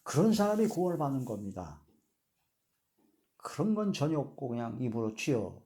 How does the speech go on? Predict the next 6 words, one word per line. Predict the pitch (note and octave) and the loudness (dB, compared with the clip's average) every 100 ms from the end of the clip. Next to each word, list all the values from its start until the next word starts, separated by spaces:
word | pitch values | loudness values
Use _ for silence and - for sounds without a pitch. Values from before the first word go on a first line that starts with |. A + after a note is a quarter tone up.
| _ _ | _ _
주여, | - C3+ G2 - - _ | -4 -4 -4 -8 -20 _
주여." | - A#2+ F#2 - _ _ _ _ _ _ _ _ _ | -8 -6 -6 -10 _ _ _ _ _ _ _ _ _
아무 | - - - - - - A#2+ | -10 -8 -8 -10 -14 -16 -12
소용이 | B2 A#2 G#2 G#2+ | -8 -6 -8 -10
없습니다. | - - A2 - - - - - - | -16 -18 -18 -18 -20 -20 -20 -20 -20
음. | - | -18